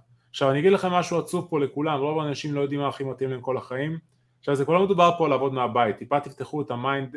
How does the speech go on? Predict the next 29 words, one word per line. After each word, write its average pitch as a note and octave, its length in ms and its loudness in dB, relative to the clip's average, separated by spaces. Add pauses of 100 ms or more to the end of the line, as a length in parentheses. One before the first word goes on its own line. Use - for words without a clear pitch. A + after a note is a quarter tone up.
מיינד B2 260 -6
החוצה, D3 440 -6 (460)
רוב D#3+ 160 0
האנשים D#3 320 -2
חיים C#3+ 280 -2
חיים C#3+ 220 -4
שלמים C#3 360 -6
בשביל B2 200 -6
לשלם C3 260 -8
חשבונות B2 380 -6
ולמות. A2 480 -6 (580)
בדרך D#3+ 240 2
כלל E3+ 100 0
הם D3+ 60 2
יגידו D3 260 0
שהם C3 160 -2
חיים C#3 220 -2
בשביל B2+ 260 -4
הילדים A2+ 380 0
שלהם, F3+ 380 -2 (580)
כי B2+ 240 -4
אם C#3+ 100 2
לא D3 60 6
היה C#3+ 80 8
להם C3+ 140 4
ילדים, B2+ 280 0
היו B2 120 -2
פשוט A#2 220 -10
מתאבדים. A2+ 400 -4